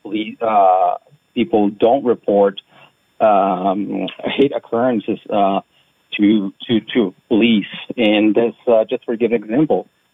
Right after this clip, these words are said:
people might feel that, uh, the crime was not important or the chances of police in apprehending the suspects are low. Sometimes the victims may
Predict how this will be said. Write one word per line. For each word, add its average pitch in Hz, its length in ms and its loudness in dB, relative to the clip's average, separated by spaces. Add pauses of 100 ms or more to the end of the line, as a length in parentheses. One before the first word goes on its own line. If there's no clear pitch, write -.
people 139 240 2
might 127 160 2 (100)
feel 123 200 2
that, 117 180 0 (100)
uh, 107 220 2
the 107 80 -4
crime 117 280 -4
was 110 140 -4
not 104 140 -2
important 143 680 0
or 101 300 0
the 104 100 -2
chances 117 400 -4
of 117 140 -2
police 110 320 0
in 117 80 -6
apprehending 107 420 -4
the - 60 -18 (120)
suspects - 360 -6
are 98 140 2
low. 131 400 2 (440)
Sometimes 117 680 -4
the 113 100 -2
victims 113 540 -4
may 107 240 -2